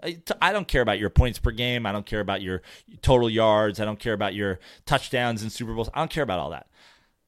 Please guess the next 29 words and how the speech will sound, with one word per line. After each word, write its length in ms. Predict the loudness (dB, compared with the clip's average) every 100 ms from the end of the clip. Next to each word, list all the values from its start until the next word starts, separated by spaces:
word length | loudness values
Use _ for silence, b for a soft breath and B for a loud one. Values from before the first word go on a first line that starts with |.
| _ _ _ _ _ _
That's 340 | -4 0 0 0
what 140 | -2
I'm 160 | -2 -2
talking 320 | -8 -12 -16
about. 220 | -20 -20 _ _
When 140 | -10
I 140 | -8 -6
talk 200 | -6 -4
about 260 | -4 -6
my 360 | -4 -2 -2 -4
greatest, 640 | -6 -6 -4 -2 -6 -10 -8
that's 260 | -2 0 0
what 100 | -2
I'm 160 | -4
talking 280 | -10 -14 -14
about. 140 | -20 -20 _ 0
Those 300 | 8 8 6
two 160 | -2
guys 540 | 0 2 2 0 -4 -12 -14 -4
have 160 | -2
a 60 | -2
lot 340 | -2 0 0
in 80 | -2
common. 480 | -4 -4 -4 -8 -14 -14
And 160 | -10 -8
to 80 | -2
me, 160 | 0
it's 160 | 0 -2
like, 320 | -6 -6 -12